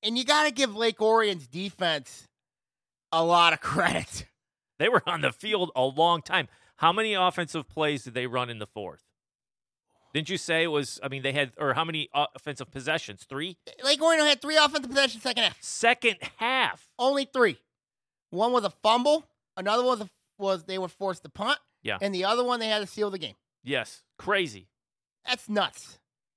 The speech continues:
Speaker 1: That is absolutely nuts.
Speaker 2: Every
Speaker 1: That tells you how
Speaker 2: <laughs>
Speaker 1: dominant Stony Creek was
Speaker 2: Yeah.
Speaker 1: in time of possession.
Speaker 2: And it
Speaker 1: And that was without Zach Denno, one of their top receiver, top players. He was out with a concussion.
Speaker 2: Yes. And looking at Lake Orion, what were the breaks? I mean, this is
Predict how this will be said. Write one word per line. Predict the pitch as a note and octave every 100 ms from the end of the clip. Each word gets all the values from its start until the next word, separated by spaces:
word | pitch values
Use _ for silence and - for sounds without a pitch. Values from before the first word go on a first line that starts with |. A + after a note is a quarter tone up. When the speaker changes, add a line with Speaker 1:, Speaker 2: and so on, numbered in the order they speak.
| -
Speaker 1:
That | C#4+
is | A3+
absolutely | A3+ A3 A3 F#3+
nuts. | E3 D#3 - _ -
Speaker 2:
Every | G3 C#4
Speaker 1:
That | D#4+ -
tells | C#4+ C#4+
you | A3+
how | G3+ A3
Speaker 2:
<laughs> | F#3
Speaker 1:
dominant | G3+ A#3+ A#3+ F#3
Stony | - G#3
Creek | F#3 G3 -
was | F3+ F3+ D#3 -
Speaker 2:
Yeah. | A3+ B3
Speaker 1:
in | -
time | F3+ A#3 F4+
of | F#4
possession. | - D4 A#4+ D4 - _ - -
Speaker 2:
And | A3 G#3 G3
it | F3+ F3+ D3+ - _
Speaker 1:
And | - D4
that | F4+
was | G4
without | D#4 E4 E4 C4+
Zach | D#4+ -
Denno, | E4+ F4 B4 D4+
one | D#4+
of | D#4+
their | D#4+
top | - D4+ G#4
receiver, | - - E4+ F#4+ G#4 -
top | D#4 D#4
players. | D#4+ F4+ F4+
He | E4+
was | E4+
out | E4
with | E4+
a | D#4+
concussion. | C#4+ - B4+ F#3
Speaker 2:
Yes. | E3 B2 A#2 - _ _ _ -
And | D#3+ D#3
looking | D#3 G3 G3 D#3+
at | C3+
Lake | C3+ B2
Orion, | E3+ G#3+ E3+ C3+ B2+ - _
what | B2+ B2+ F3
were | F#3 F#3
the | E3
breaks? | C3+ G3 E3
I | D3
mean, | D3+
this | C4 -
is | C4+ D#3+ -